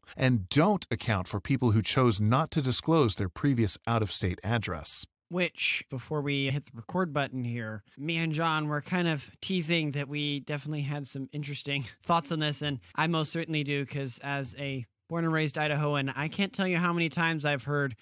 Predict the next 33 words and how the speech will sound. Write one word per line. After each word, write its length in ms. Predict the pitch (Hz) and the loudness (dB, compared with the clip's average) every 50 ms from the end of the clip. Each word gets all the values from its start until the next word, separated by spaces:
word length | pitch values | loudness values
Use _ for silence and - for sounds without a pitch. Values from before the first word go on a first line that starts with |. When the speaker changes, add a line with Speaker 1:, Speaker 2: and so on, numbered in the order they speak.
| - - | -12 -4
Speaker 2:
"Those 500 | - 147 151 151 151 156 151 151 151 147 | 0 2 4 4 4 4 4 4 2 2
Californians, 760 | - - 165 151 156 151 - - 151 151 151 151 151 151 143 135 | 2 2 2 4 2 2 0 2 2 2 4 4 2 2 2 2
they're 380 | 147 147 151 156 156 156 156 | 2 2 4 4 4 4 4
the 100 | 156 156 | 4 4
ones 320 | 151 151 156 156 156 147 - | 4 4 4 4 2 2 0
to 80 | 151 | 0
blame 280 | 143 151 156 156 156 147 | 2 2 4 4 4 2
for 100 | 139 147 | 0 0
changing 460 | 135 151 156 160 160 147 156 156 151 | 2 2 2 4 4 4 4 2 2
things," 300 | - 160 160 160 156 131 | 4 2 2 4 2 0
or 120 | 110 101 - | -2 -4 -6
something 460 | - - - 147 135 117 139 135 131 | -8 -4 -2 -2 -2 0 0 -2 0
thereof. 520 | 120 131 127 127 135 143 123 127 147 131 - - | 0 0 0 2 2 2 2 0 0 -2 0 -2
<laughs> 40 | 180 - - - 190 - _ - 311 - _ - 339 - _ _ - | -2 -4 -4 -8 -8 -8 _ -16 -16 -16 _ -20 -20 -20 _ _ 0
Speaker 1:
Yeah, 440 | 180 147 185 208 208 214 208 208 202 - - - - | 4 4 6 6 8 8 8 6 4 2 -2 -4 -2
so 280 | 196 - - 220 208 202 | 2 4 6 8 8 6
it's 180 | 185 - - - | 6 4 0 2
interesting, 680 | - 247 269 - 208 165 - - 139 123 117 117 113 107 - - - | 4 4 4 4 4 4 4 6 6 6 6 4 2 -2 -4 -2 4
and 140 | 180 180 185 | 6 6 6
it's 100 | 175 - | 6 4
a 60 | - | 4
conversation 560 | - 190 214 233 226 - 190 165 139 - 147 | 4 4 4 4 4 6 6 6 6 6 4
I've 100 | 131 117 | 2 4
had 240 | - 135 135 131 117 | 4 4 4 4 4
with 300 | 113 120 107 - - - - | 4 2 2 0 -2 -12 -8
several 480 | - - - - 131 127 117 120 113 98 | -4 -2 2 2 2 4 4 4 4 2
people, 440 | - - 107 107 - - 104 - - - | 2 -2 -2 -2 -2 -2 -8 -8 -6 -6
and, 240 | 127 131 135 127 - | -4 -4 -4 -6 -2
and 160 | - 147 139 | 0 2 4
one 140 | 131 151 175 | 6 6 6
of 100 | 208 202 | 6 4
the 80 | 180 156 | 2 2
thoughts 480 | - - 135 127 120 107 - - - | 2 4 4 4 4 4 2 -2 -2